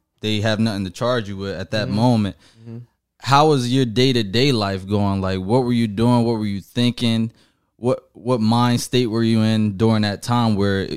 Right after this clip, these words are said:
Speaker 1: you was in limbo? Like, you don't know
Speaker 2: Yeah,
Speaker 1: what's, what was
Speaker 2: um,
Speaker 1: gonna happen and, and whatnot.
Speaker 2: Obviously, I couldn't go to work 'cause we worked at the same job at Red Bank Middle School.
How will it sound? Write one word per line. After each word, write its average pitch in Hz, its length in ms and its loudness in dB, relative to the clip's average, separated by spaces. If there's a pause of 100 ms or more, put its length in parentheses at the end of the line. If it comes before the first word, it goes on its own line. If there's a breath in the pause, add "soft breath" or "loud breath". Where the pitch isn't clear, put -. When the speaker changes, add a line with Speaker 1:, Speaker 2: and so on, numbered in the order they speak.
Speaker 1:
you 120 140 2
was 120 180 2
in 120 180 2
limbo? 127 360 0
Like, 104 260 -2
you 107 160 -4
don't 117 160 -2
know 110 140 0
Speaker 2:
Yeah, 107 60 0
Speaker 1:
what's, 131 240 0
what 127 260 -2
was 139 100 -2
Speaker 2:
um, 131 60 -6
Speaker 1:
gonna 123 180 -4
happen 120 400 -2
and, 104 180 -2
and 101 140 -2
whatnot. 90 380 -6 (260)
Speaker 2:
Obviously, 147 480 -4
I 135 80 -6
couldn't 131 320 -10
go 135 160 -4
to 135 60 -6
work 127 420 -6
'cause 117 180 -10
we 123 60 -8
worked 120 320 -8
at 104 80 -16
the 120 60 -14
same 127 360 -10
job 123 420 -8
at 117 120 -10
Red 123 240 -6
Bank 120 220 -10
Middle 123 240 -8
School. 117 480 -8